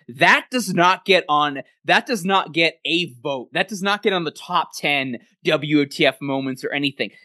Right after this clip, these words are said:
That was the number one thing from the twenty eighteen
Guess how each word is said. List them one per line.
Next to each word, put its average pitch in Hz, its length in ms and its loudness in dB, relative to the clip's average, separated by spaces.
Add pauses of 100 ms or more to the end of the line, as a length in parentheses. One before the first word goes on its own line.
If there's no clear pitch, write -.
That 196 220 4
was 226 160 4
the 214 140 6
number 185 580 6
one 170 320 4
thing 135 500 -2 (300)
from 185 180 4
the 170 80 4
twenty 170 500 -4
eighteen 143 800 -4